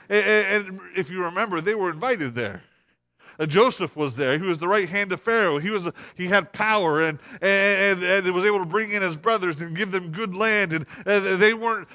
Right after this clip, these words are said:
they weren't always slaves there in Egypt. But as the, their numbers increased and as the, uh, the, uh, and the new king came along, he said, "Listen, there are a lot of these guys around here,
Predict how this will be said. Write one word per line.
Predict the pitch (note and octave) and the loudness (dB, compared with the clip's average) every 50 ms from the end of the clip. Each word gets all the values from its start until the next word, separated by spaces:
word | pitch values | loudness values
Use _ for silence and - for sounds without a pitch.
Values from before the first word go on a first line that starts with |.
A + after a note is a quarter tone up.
| - - | -2 0
they | F#3+ G#3 | 2 2
weren't | A3 A3+ A3+ G#3 | 4 2 0 0
always | F3+ F#3+ A3+ C4 B3+ A#3+ G3 D#3 D3 | 2 2 2 2 2 2 2 0 0
slaves | - - - A#3 C4+ C4+ A#3 F#3+ C#3 | -2 -2 0 2 2 2 0 -2 -2
there | B2 D#3 D3 | -2 -2 -2
in | C#3 C3 B2+ | -2 -2 -4
Egypt. | C#3 C3+ A#2+ G#2+ C3 A2+ - _ - - - - | -6 -8 -6 -8 -10 -14 -14 _ -20 -20 -6 0
But | G3+ G#3 | 4 4
as | G#3 G3+ D#3+ | 4 4 4
the, | F3 G3+ F3+ | 2 0 0
their | E3+ F3+ F#3+ F#3 | 0 0 -2 -2
numbers | F3+ F#3 A#3 C4 C4 A3+ A3 F3+ C3+ E3+ | 0 -2 -2 -2 -2 -2 -2 -2 -2 -4
increased | F3 D#3 C#3 - - B3 C4 A3+ D#3+ - - F3+ | -6 -8 -8 -8 -6 -4 -4 -4 -4 -6 -8 -6
and | F3 | -4
as | F3 E3+ D3+ | -4 -4 -2
the, | D3+ E3 - - - - - | -2 -4 -4 -6 -10 -2 2
uh, | G#3 G3+ F#3+ F#3 - - - - | 4 4 4 4 0 -6 -16 -6
the, | - F#3 E3 | -4 0 2
uh, | F3 G3 G3+ F#3+ F#3 | 4 4 2 2 0
and | G3 G3 F#3 | -2 -2 -2
the | G3 G3 | -4 -6
new | G3+ B3+ B3+ G#3 | -8 -10 -10 -10
king | - - A3 G#3+ G3 F#3+ F3+ E3 | -6 -4 -2 -2 -4 -4 -8 -8
came | C#3 G3+ G3+ F#3 | -4 -4 -4 -2
along, | E3+ D#3+ E3 F#3 A#3 B3 A#3 G3+ E3+ D3 C#3+ | -2 -2 -2 -2 -2 0 0 0 -2 -2 -4
he | F3 E3+ | -4 -4
said, | C3 - E3+ D3+ | -4 -4 -4 -2
"Listen, | C#3+ F#3+ G3+ - E3 B2+ | -2 -4 -4 -4 -8 -6
there | B2+ D#3+ G3 G3 | -4 -2 0 2
are | D3+ | 2
a | B2+ C3 | 0 0
lot | C3 D3+ F#3+ G#3+ F#3 | 0 0 -2 0 0
of | D3+ | -2
these | C3 B2+ A#2 A2+ | -4 -6 -6 -6
guys | B2+ B2+ B2 A2+ A2 | -6 -6 -6 -6 -6
around | A#2+ C3 D#3+ F#3 F#3+ E3+ B2+ | -6 -4 -4 -4 -6 -8 -10
here, | B2 A#2 A#2 B2 | -10 -10 -10 -10